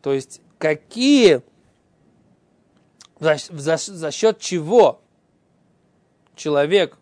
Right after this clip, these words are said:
может склонить чашу весов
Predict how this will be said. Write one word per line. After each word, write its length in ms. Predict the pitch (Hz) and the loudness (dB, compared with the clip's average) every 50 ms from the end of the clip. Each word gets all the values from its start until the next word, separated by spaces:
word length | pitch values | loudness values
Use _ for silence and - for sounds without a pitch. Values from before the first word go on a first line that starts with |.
| _ - | _ -18
может 480 | 147 151 175 196 180 165 156 131 _ _ - _ _ _ _ _ _ _ _ _ _ _ _ _ _ _ _ _ _ | -12 -8 -6 -6 -4 -4 -6 -10 _ _ -20 _ _ _ _ _ _ _ _ _ _ _ _ _ _ _ _ _ _
склонить 760 | - - - - - 160 160 165 180 196 190 147 - - _ _ _ _ _ _ _ | -18 -18 -14 -6 -4 -2 -2 -2 -2 -4 -6 -8 -10 -16 _ _ _ _ _ _ _
чашу 460 | - - - 190 190 190 185 - 170 | -10 -2 2 4 4 4 2 -2 -8
весов 380 | 156 156 147 - - 185 156 - | -8 -8 -6 -2 2 0 0 0